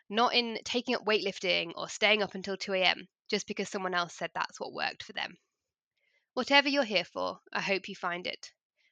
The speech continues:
and you're welcome to join in the conversation. Head to emma elvidge dot com forward slash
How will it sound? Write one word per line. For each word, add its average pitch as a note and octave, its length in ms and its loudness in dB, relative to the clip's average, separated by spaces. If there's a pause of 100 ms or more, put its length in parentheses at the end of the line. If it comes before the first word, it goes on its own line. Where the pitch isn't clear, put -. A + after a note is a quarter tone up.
and A3 100 4
you're A3+ 100 8
welcome G#3+ 400 4
to A3 100 -10
join G3+ 240 0
in F#3 120 -4
the F#3 80 -4
conversation. F#3 680 -8 (560)
Head C4+ 200 2
to - 160 0
emma B3+ 160 4
elvidge A#3 360 4
dot - 160 0
com F3+ 320 0 (100)
forward G3 320 0
slash G3+ 320 -4